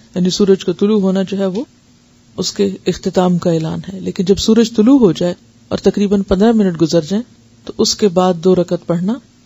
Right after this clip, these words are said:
इशराक कहलाता है। ये बात आपने तीन बार इरशाद फरमाई, तिरमिजी की रिवायत है ये। तीन बार क्यों इरशाद फरमाई?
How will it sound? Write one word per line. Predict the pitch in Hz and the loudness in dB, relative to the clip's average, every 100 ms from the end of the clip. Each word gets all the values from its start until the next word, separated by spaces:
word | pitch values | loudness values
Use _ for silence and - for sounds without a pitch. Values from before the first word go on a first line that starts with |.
| _ _ _ | _ _ _
इशराक | 170 - 165 160 - | -4 -2 -2 -4 -8
कहलाता | 156 151 160 175 | -6 -6 -10 -12
है। | 160 156 _ _ _ _ _ _ _ _ _ _ - | -16 -18 _ _ _ _ _ _ _ _ _ _ 0
ये | 226 | 2
बात | 247 262 269 | 6 4 6
आपने | 262 262 285 | 2 2 -4
तीन | 277 - 277 311 | -4 0 0 2
बार | 226 185 | 2 4
इरशाद | 175 151 175 151 | 2 0 -2 -2
फरमाई, | - 165 160 156 - - _ _ _ _ _ _ _ - | -4 -6 -8 -10 -16 -20 _ _ _ _ _ _ _ -2
तिरमिजी | 202 202 196 | 4 4 2
की | 190 170 | -2 -2
रिवायत | 160 151 151 | -2 -2 -4
है | 170 160 | -12 -12
ये। | 151 _ _ _ _ _ _ _ _ _ _ - | -18 _ _ _ _ _ _ _ _ _ _ -2
तीन | 269 330 | 0 2
बार | 330 320 | 2 2
क्यों | - 294 | 0 -4
इरशाद | - 247 | -2 -4
फरमाई? | 247 240 240 269 | -4 -4 -4 -8